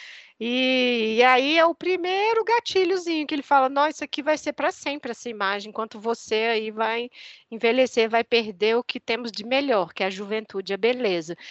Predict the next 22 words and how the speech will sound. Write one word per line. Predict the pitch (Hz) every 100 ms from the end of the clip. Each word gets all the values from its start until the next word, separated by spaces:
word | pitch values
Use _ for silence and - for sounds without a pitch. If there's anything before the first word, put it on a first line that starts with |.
| - -
E | 214
aí | 214
o | 247
Dorian | 269
fica | 285 294
muito | 262 269 330
impactado | 294 - 262 247 -
com | 247
isso, | 214 196 -
né, | 208 220
assim. | 208 - 165 156 _ _ _
E | 202 208
aí | 196 196 214
que | 247
a |
gente | 240 240 -
tem | 233 226 233
um |
pouco | 226 214 214 233
essa | - 233
ideia | 226 214 214 220
dele | 208 196 202 214 233 226 196 170